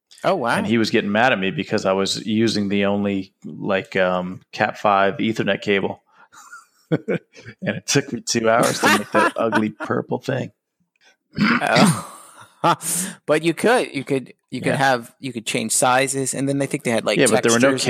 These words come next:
Speaker 1: and
Speaker 2: capes,
Speaker 1: things.
Speaker 2: and flying was weak, and so it's like, uh, you know.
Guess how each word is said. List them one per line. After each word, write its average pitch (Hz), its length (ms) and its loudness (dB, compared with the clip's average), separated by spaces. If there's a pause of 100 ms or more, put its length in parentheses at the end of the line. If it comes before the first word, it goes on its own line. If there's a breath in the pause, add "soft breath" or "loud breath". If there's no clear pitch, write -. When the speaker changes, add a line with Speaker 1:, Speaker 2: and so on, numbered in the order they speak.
Speaker 1:
and 98 80 0
Speaker 2:
capes, 127 140 0
Speaker 1:
things. 127 340 -6 (260 soft breath)
Speaker 2:
and 101 220 0
flying 107 480 2
was 95 140 -4
weak, 98 440 -4 (880)
and 101 220 -6
so 95 240 0
it's 95 160 -4
like, 92 280 -4
uh, 50 880 -10
you 55 140 -6
know. 64 300 -8